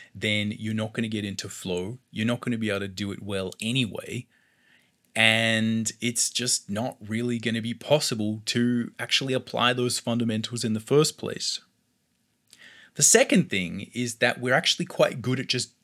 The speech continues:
learning by doing anyway. So you find a lot of people who just really love drawing, and I often see this, this is one of the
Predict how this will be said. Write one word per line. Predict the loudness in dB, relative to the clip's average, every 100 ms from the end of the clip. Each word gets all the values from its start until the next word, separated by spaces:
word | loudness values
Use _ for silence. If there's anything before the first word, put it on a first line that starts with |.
| -10
learning | -2 0 0 -2
by | 0 0
doing | 0 -2 2
anyway. | 6 6 4 -2 -6 -14 -20 -10
So | 2 6 6 6 2
you | 0 -4
find | 0 0 2 -2 -6 _ _
a | -2
lot | 2 0
of |
people | 0 -2 0 -2
who | -2
just | -4 -2
really | 0 0 0
love | 2 2 2
drawing, | 2 2 2 -2
and | -2
I | 0
often | 0 -2 -2
see | 2 2
this, | 2 2 0 -4
this | -6
is | -8
one | -8 -8
of |
the | -8 -10